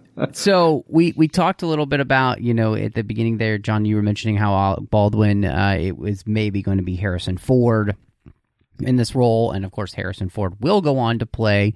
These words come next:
this role in the next two movies of Clear and Present Danger and Patriot Games. But Alec Baldwin gets the, the, you know, the shot here.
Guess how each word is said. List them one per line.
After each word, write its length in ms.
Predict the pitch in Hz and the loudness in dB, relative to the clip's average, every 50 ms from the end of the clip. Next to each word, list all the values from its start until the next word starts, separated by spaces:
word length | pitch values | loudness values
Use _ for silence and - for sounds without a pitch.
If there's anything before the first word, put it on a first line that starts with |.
| - _ - _ - - | -6 _ -20 _ -12 -4
this 240 | - 120 107 - - | -2 -2 -2 0 0
role 340 | 107 95 98 98 107 113 101 | -2 0 0 0 0 0 -2
in 100 | 95 98 | -2 -2
the 100 | 95 95 | -2 0
next 300 | 107 143 196 - - - | 0 0 0 -2 -6 -6
two 120 | - 101 | -4 -2
movies 500 | 98 95 95 92 92 98 101 104 98 - - | -2 0 0 0 0 0 0 -2 -2 -4 -6
of 460 | - 107 98 95 95 92 92 92 - - | -2 0 0 2 2 0 0 -4 -6 -6
Clear 160 | - 101 92 | -4 -4 -4
and 100 | 90 - | -4 -4
Present 280 | - 92 - - - | -6 -8 -8 -6 -2
Danger 340 | 110 123 131 131 127 123 117 | 0 2 2 2 2 0 -2
and 100 | 113 98 | -2 -2
Patriot 380 | - 104 104 - 113 107 78 80 | -2 -2 -2 0 -2 -2 -2 -2
Games. 480 | 101 101 98 92 92 92 87 - - - - - - - - - - _ - | -2 0 0 0 0 -2 -4 -6 -10 -14 -16 -20 -20 -20 -20 -20 -10 _ 0
But 300 | 147 139 127 117 - - _ _ _ - | 2 2 2 0 -4 -10 _ _ _ -2
Alec 260 | 110 143 180 175 - | 0 0 0 2 2
Baldwin 380 | 170 180 214 240 220 180 147 | 2 2 2 2 2 2 2
gets 260 | 131 139 139 - - - | 2 2 0 -2 -2 0
the, 220 | - 127 117 - _ _ | 2 2 2 0 _ _
the, 840 | - 127 127 127 123 123 120 120 117 120 113 113 - - - - - _ _ - - | 0 2 4 4 4 4 4 4 4 4 2 0 -2 -4 -8 -10 -12 _ _ -4 0
you 140 | 120 120 110 | 2 4 4
know, 240 | 101 101 104 107 107 _ - | 4 4 2 2 0 _ 0
the 100 | - 107 | 0 0
shot 420 | - - - 139 104 - - - - | 2 2 0 0 0 0 -2 -4 -8
here. 480 | - - - 95 90 85 85 92 98 | -10 -6 -2 -2 0 0 0 -2 -2